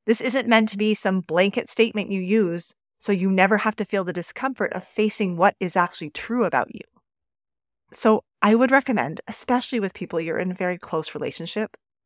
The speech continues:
before you jump to, "You're wrong, but it's okay, you can be wrong about me," I would actually really encourage you to first ask yourself, "How is this person right about me? Is there some truth to this?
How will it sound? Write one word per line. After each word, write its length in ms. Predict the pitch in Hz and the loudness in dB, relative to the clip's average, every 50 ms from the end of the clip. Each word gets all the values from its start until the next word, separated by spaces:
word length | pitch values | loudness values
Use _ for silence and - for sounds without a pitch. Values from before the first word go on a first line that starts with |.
| _ | _
before 280 | - 226 - - 302 311 | -8 -4 0 2 4 4
you 120 | 285 262 | 4 4
jump 240 | 214 - 190 185 208 | 4 4 2 2 2
to, 300 | - - 208 185 185 185 - _ _ _ _ - | -2 -2 -2 0 -2 -2 -6 _ _ _ _ 2
"You're 140 | 214 254 277 | 2 4 8
wrong, 280 | 247 214 196 202 208 | 8 10 10 10 8
but 100 | 202 208 | 6 4
it's 160 | 196 185 - 196 | 2 2 0 -2
okay, 240 | 175 - - 165 | -2 0 0 0
you 140 | 170 165 160 | 0 0 -2
can 100 | - 185 | -4 -4
be 80 | 160 151 | -4 -2
wrong 240 | 151 139 143 151 170 | 0 0 0 0 2
about 220 | 190 190 - - | 2 2 2 2
me," 240 | 226 240 262 262 - _ _ _ | 0 -2 -2 -2 -6 _ _ _
I 240 | - - - 233 277 | -8 -2 0 2 4
would 100 | 311 320 | 6 6
actually 280 | 269 262 - - 247 233 | 6 6 6 2 0 0
really 360 | 202 196 196 196 196 190 - | 2 2 2 4 2 2 0
encourage 440 | 190 180 - - - 165 175 170 - | -2 -6 -4 -2 0 0 0 0 -2
you 80 | 175 | -4
to 80 | 170 160 | -4 -6
first 340 | - - 160 151 160 - - - | -4 0 0 0 0 0 -4 -2
ask 320 | - - - - - - | 0 0 0 -2 -4 -10
yourself, 420 | - 160 - - - - - - _ _ _ _ _ _ _ _ _ _ _ | -10 -8 -6 -4 -4 -4 -6 -8 _ _ _ _ _ _ _ _ _ _ _
"How 280 | - - - 185 208 220 | -6 0 4 4 6 6
is 180 | 240 254 - | 4 2 0
this 140 | - 233 208 | 0 -4 -4
person 460 | - - - 170 - - 185 175 - - _ _ | -4 -6 -8 -6 -6 -6 -6 -8 -8 -12 _ _
right 300 | 151 143 160 170 202 202 - | -6 -4 -2 -2 -2 -2 -4
about 280 | - - 143 123 - - | -4 -4 -4 -6 -6 -8
me? 300 | - 135 107 - 175 - _ _ _ _ _ _ _ _ _ | -14 -16 -16 -20 -20 -20 _ _ _ _ _ _ _ _ _
Is 280 | - 214 226 262 262 - | 4 4 4 4 4 2
there 160 | - 311 311 | 2 2 2
some 200 | - - 277 254 | 2 0 0 -2
truth 320 | 233 - - 233 233 - - | 0 0 0 -2 -2 -2 -4
to 140 | - 240 226 | -4 -4 -2
this? 400 | 220 247 254 247 - - - | -2 -2 -4 -4 -6 -12 -16